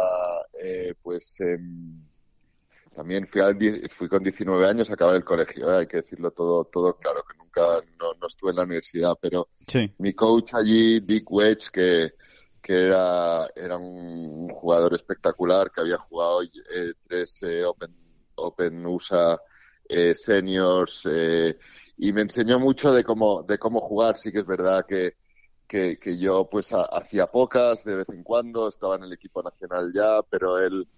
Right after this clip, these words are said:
Speaker 1: él me enseñó, pues, eh, cómo, cómo entrenar mejor, cómo hacer, cómo hacer, eh, menos golpes, eh, más asiduamente.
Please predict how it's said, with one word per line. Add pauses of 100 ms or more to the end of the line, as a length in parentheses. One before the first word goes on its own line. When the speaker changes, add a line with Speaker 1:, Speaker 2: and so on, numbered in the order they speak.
(280)
Speaker 1:
él
me
enseñó,
pues,
eh, (560)
cómo,
cómo
entrenar
mejor,
cómo
hacer,
cómo
hacer, (280)
eh,
menos
golpes,
eh,
más
asiduamente.